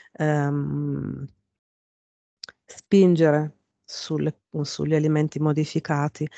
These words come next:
rispetto a, e quindi è come se entrando queste particelle nel terreno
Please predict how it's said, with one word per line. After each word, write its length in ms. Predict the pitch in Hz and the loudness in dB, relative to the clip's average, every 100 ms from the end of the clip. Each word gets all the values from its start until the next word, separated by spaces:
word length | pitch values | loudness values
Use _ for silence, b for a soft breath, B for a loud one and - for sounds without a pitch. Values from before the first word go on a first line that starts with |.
| B B | B B
rispetto 800 | 151 156 - - 156 - _ 147 | 0 0 0 2 2 2 _ 0
a, 200 | 143 139 - B B | 2 0 -4 B B
e 120 | - | -8
quindi 320 | - 175 175 175 | -2 2 4 4
è 40 | |
come 260 | - 180 175 | 2 2 2
se 340 | - 175 160 | 2 4 4
entrando 500 | 160 160 156 160 160 | 2 -2 -4 -2 -2
queste 300 | 165 160 165 | -4 -4 -6
particelle 680 | - 160 - - 165 160 160 | -6 -6 -6 -4 0 0 0
nel 180 | 156 151 | -2 -2
terreno 600 | 185 165 160 151 160 | -2 0 -2 0 -2